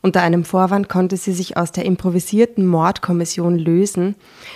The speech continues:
die ohne nennenswerte Fortschritte den ganzen Tag damit verbracht hatte, Beweise und Spuren zu diskutieren. Asta wusste, dass sie nicht die geringste Chance hatten, den Täter zu finden. Er war ein Profi und würde sich nicht schnappen lassen.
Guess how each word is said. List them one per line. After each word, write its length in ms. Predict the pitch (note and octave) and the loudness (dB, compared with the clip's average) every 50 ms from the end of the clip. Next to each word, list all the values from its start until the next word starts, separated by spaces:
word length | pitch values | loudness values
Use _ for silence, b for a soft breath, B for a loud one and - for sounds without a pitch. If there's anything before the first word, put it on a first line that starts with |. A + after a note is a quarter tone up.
| B B | B B
die 120 | G#3 G3+ - | -6 -4 -2
ohne 300 | - G3+ A3+ C4+ D4 C#4+ | -2 0 2 2 4 4
nennenswerte 720 | C4 A3+ F#3+ F#3+ G#3 A3 A3 - - F#3+ F3 E3+ - F#3+ | 4 4 4 4 4 4 2 2 2 2 2 2 0 -4
Fortschritte 560 | - - F3 D#3 D#3+ - - F#3+ F#3 - G3 | -6 -2 0 0 0 0 -2 -4 -2 -2 -2
den 160 | E3+ F3+ F3 E3+ | 0 2 2 2
ganzen 400 | D#3+ D#3+ F#3 A#3 - - C4+ B3 | 2 0 -2 -2 -4 -4 -4 -2
Tag 220 | - F3+ F3 - | -2 -4 -4 -2
damit 240 | - F#3+ F#3+ F3+ - | 0 0 0 0 0
verbracht 520 | - F3+ - - D#3 D3 C#3+ - - - | -2 -4 -2 -2 -4 -4 -4 -6 -10 -6
hatte, 360 | - E3 E3 - - G3+ A#3 A#3+ B B B B B B B B | -6 -6 -4 -2 -4 -4 -4 -4 B B B B B B B B
Beweise 540 | A#3 A3 F#3 F3 D#3 D3+ D#3 D#3+ D#3+ F#3+ F#3 | 2 2 4 2 2 2 2 0 0 0 0
und 140 | F#3+ F#3+ | -2 -2
Spuren 380 | - - - - A#3+ A#3+ B3 A#3 | -4 -6 -4 0 2 2 2 2
zu 120 | - G3 | 0 -2
diskutieren. 640 | F3 F3+ - - - E3 - F3 E3+ D#3+ E3 E3+ E3 - _ b b b b b b b b b b b | -2 -2 -4 -4 -8 -8 -4 -2 -2 -2 -2 -2 -6 -8 _ b b b b b b b b b b b
Asta 360 | b E3+ D#3+ - - G3 E3+ E3+ | b -4 -2 0 0 0 2 2
wusste, 460 | G3 G#3 - - - F#3 F3+ F#3 F3+ - | 0 0 0 0 2 2 4 2 2 0
dass 180 | F#3+ E3+ - | -2 -4 0
sie 80 | - F#3 | 2 2
nicht 180 | F#3 F3 - - | 2 2 0 -4
die 60 | E3+ | -4
geringste 440 | E3 F3+ F3 F3 F3+ F3 - - F#3 | -2 -2 0 2 0 0 0 -2 -4
Chance 400 | - - F3+ D#3+ D3+ D#3 - - | -4 -2 -2 -2 -2 -4 -4 -4
hatten, 280 | E3 D#3+ - F#3 F3 | -4 -4 -2 -2 0
den 140 | D#3+ E3+ E3 D#3+ | 0 0 0 0
Täter 280 | - E3 D#3 F3+ E3 | -2 -2 -2 -2 -4
zu 140 | - - F3 | -4 -6 -10
finden. 480 | - - F3 E3 E3 D#3+ F3+ F3 F3 - _ b b b b b b b b b b b | -6 -4 -4 -4 -4 -4 -6 -8 -8 -8 _ b b b b b b b b b b b
Er 140 | b F3 F3 | b 0 2
war 120 | E3 E3 E3+ | 2 2 2
ein 160 | E3+ D#3 D#3+ | 0 -2 -4
Profi 600 | - - - E3+ E3 D#3+ - - E3 D#3+ D#3+ - b b b b b b | -6 -6 -6 -6 -6 -6 -8 -10 -10 -10 -10 -12 b b b b b b
und 180 | - F3+ F3+ E3 | 0 0 2 4
würde 200 | F#3 F3+ F3 E3+ | 2 2 2 2
sich 240 | - F3 - - - | -2 -2 -6 -4 -2
nicht 320 | G3 G#3+ G#3 - - - | -2 -2 -2 -4 -8 -8
schnappen 400 | - - G#3 A3 - - G3 F3 | -6 -4 -4 -6 -6 -6 -4 -4
lassen. 460 | D#3+ D#3+ D#3+ D#3+ - - F3 E3 E3 | -2 -4 -4 -6 -8 -8 -8 -10 -10